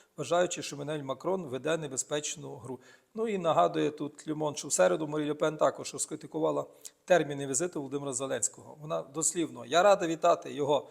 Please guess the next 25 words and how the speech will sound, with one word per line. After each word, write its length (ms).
в 40
асамблеї, 500
йому 180
завжди 300
раді, 340
але 140
у 60
п'ятницю 480
за 120
кілька 300
годин 260
до 80
завершення 520
кампанії 520
європейців 580
це 140
бажання 440
маніпулювати 640
думкою», 420
заявила 320
вона, 280
е, 400
на 420
Зют 480
Радіо. 480